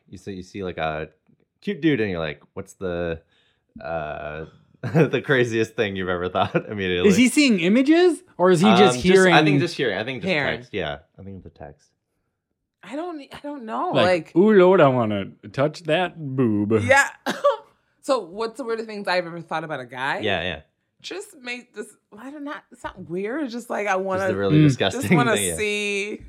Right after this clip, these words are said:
Speaker 1: Get that
Speaker 2: Yeah.
Speaker 1: D, yeah.
Speaker 3: see what he's working with.
Speaker 1: Yeah, yeah.
Speaker 2: Yeah.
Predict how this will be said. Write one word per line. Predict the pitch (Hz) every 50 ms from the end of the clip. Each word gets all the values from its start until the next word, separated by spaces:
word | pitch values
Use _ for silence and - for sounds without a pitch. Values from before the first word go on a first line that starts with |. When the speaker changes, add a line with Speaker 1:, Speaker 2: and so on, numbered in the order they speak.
| - _ _
Speaker 1:
Get | - 185
that | 202 220 214
Speaker 2:
Yeah. | 170
Speaker 1:
D, | 110 113 135 147 120 98
yeah. | 220 262
Speaker 3:
see | 262
what | 262 269 -
he's | 359 285 277 302
working | 311 381 453 - 247 202
with. | 160 135 117
Speaker 1:
Yeah, | 123 117 113 113 127 156
yeah. | 220
Speaker 2:
Yeah. | 233 214 170